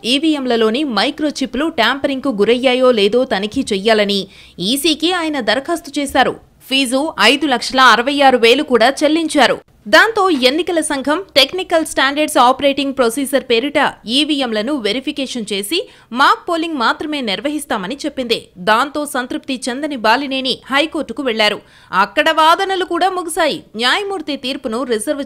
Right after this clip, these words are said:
చేశారు. ఇంతవరకు బాగానే ఉంది. కానీ బాలినేనికి మద్దతుగా సొంత పార్టీ నుంచి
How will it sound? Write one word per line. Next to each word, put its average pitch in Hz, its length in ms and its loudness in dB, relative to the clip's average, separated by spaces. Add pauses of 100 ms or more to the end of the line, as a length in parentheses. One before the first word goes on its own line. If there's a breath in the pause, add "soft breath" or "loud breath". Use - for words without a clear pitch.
చేశారు. 208 320 -4 (160)
ఇంతవరకు 247 560 -6
బాగానే 233 460 -2
ఉంది. 202 380 -8 (140)
కానీ 262 400 -2 (300 loud breath)
బాలినేనికి 330 760 -2
మద్దతుగా 277 640 -2
సొంత 277 340 -6
పార్టీ 277 440 0
నుంచి 262 300 -4